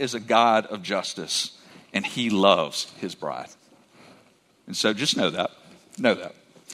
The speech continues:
And so here's the deal. Like I said, for every one abusive shepherd, there's fifteen awesome ones. So don't just clump that in there.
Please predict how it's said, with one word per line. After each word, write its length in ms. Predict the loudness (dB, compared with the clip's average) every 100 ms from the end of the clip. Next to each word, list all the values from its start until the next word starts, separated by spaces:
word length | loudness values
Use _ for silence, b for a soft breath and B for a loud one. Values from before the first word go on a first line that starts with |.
| B B B B B
And 120 | 0
so 160 | 6 8
here's 240 | 8 4
the 80 | 4
deal. 240 | 2 2 -2 -20 _ _ _ _ b b
Like 200 | 2 4 6
I 60 |
said, 280 | 4 4 2
for 200 | 0 -2 6
every 440 | 6 6 4 2
one 400 | 2 4 6 6
abusive 680 | 4 4 4 2 4 4 4
shepherd, 680 | 6 8 8 6 -4 -4 -12 b b b b
there's 240 | 6 6
fifteen 800 | 0 6 8 8 6 8 8 8
awesome 480 | 8 8 8 4 -4
ones. 440 | -10 -12 -8 -8 -8 b b b b b
So 160 | 4 6
don't 220 | 6 6
just 200 | 2 2
clump 400 | 2 6 6 8
that 240 | 10 10
in 220 | 8 2 2
there. 280 | 0 -2